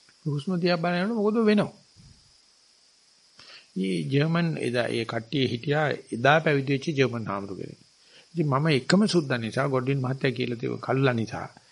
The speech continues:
කියලා මේ ළම කවුරු හරි ලංකාවේ කවුරු හරි ඉන්නවනම් පුළුවන් තරම් උනන්දු කරවන්නයි කියලා. ස්ථානේ බාහිර එකන කියලා දීති. මම මයි ළඟට ඇවිල්ලා කතා කරලා ඇහුවා මොකද කරන්න කියලා. දැන් මට අල්ලි කචල් දැන් ඉතින් කියන්න එපා. දැන් දවස් දෙක තුනක් හිටියා. මොකද භාවනා කරන්න කියලා මට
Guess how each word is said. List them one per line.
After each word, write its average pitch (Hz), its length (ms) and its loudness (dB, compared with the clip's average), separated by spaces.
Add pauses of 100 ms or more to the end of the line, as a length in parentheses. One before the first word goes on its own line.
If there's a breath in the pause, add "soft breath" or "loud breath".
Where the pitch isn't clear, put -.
(140)
කියලා 127 380 -2
මේ 143 140 -2
ළම 62 260 -2
කවුරු 131 400 2
හරි 170 140 6
ලංකාවේ 139 400 2
කවුරු 131 220 0
හරි 135 80 0
ඉන්නවනම් 143 300 0 (180)
පුළුවන් 143 360 0
තරම් 185 200 2
උනන්දු 147 280 4
කරවන්නයි 90 420 -4
කියලා. - 260 -16 (560)
ස්ථානේ 110 360 -2
බාහිර 107 200 0
එකන 135 240 0
කියලා 113 280 0
දීති. 139 200 -6
මම 180 220 0
මයි 151 160 2
ළඟට 180 260 4
ඇවිල්ලා 131 340 4
කතා 135 240 2
කරලා 127 240 0
ඇහුවා 147 260 2 (440 loud breath)
මොකද 143 300 2
කරන්න 117 360 2
කියලා. 87 220 -8
දැන් 104 160 -4
මට 107 220 -8
අල්ලි 101 300 -4
කචල් 104 400 -4
දැන් 85 180 -6
ඉතින් - 200 -16
කියන්න 135 320 2
එපා. 202 220 2
දැන් 147 220 2
දවස් 117 220 2
දෙක 120 160 2
තුනක් 107 280 -4
හිටියා. 139 360 0
මොකද 135 280 0
භාවනා 127 420 4
කරන්න 214 300 4
කියලා 190 200 2
මට 185 180 0